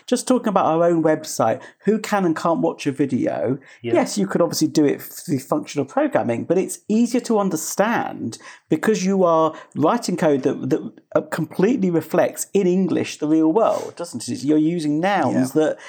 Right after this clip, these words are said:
Speaker 1: that make <clears throat> sense. You can look at the code and see straight away what it's doing.
Speaker 2: Yes.
Speaker 1: Um, whereas, the, you know, the bits of our code that are analysing usage and creating reports, absolutely, it's, you know, looking at huge amounts of data.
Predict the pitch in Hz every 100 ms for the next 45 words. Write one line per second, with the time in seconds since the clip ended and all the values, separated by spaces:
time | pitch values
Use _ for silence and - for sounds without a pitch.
0 | - - 156 151 175 175 - - 165 113
1 | - 131 143 - 139 190 - - 143 127
2 | 127 - 139 - - 175 170 147 139 139
3 | - - 135 - - 117 - - - -
4 | - 135 139 131 135 - - 165 220 226
5 | 190 175 117 - 123 - 139 156 139 156
6 | 131 131 196 202 170 160 156 175 156 143
7 | 131 151 135 147 160 151 147 147 143 127
8 | 156 165 - 165 156 135 131 131 - 156
9 | 151 131 127 - 233 123 156 - - -
10 | - - - 214 - 196 185 196 - 160
11 | 160 160 147 151 - 156 143 180 180 151
12 | - 226 196 156 143 135 139 143 139 -
13 | 139 139